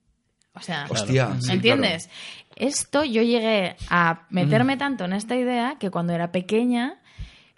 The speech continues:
Speaker 1: me generaba, eh, aquí voy a utilizar la palabra, el gran terror.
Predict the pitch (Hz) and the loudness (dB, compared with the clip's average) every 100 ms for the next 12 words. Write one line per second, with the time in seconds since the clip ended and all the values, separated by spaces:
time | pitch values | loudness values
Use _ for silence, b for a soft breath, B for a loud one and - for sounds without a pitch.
0 | _ 208 202 202 202 190 180 170 165 165 | _ -6 -4 -2 -2 -2 -2 -4 -6 -8
1 | 170 B B B B _ _ _ _ _ | -14 B B B B _ _ _ _ _
2 | _ _ _ _ _ _ - 196 185 190 | _ _ _ _ _ _ -8 -4 -2 0
3 | 226 220 202 196 196 196 185 185 196 202 | 0 0 -2 -4 -4 -4 -4 -2 -2 -4
4 | - - - _ 180 175 170 175 190 185 | -8 -10 -12 _ -4 -2 -2 0 0 0
5 | 170 156 156 151 151 | -2 -4 -4 -4 -6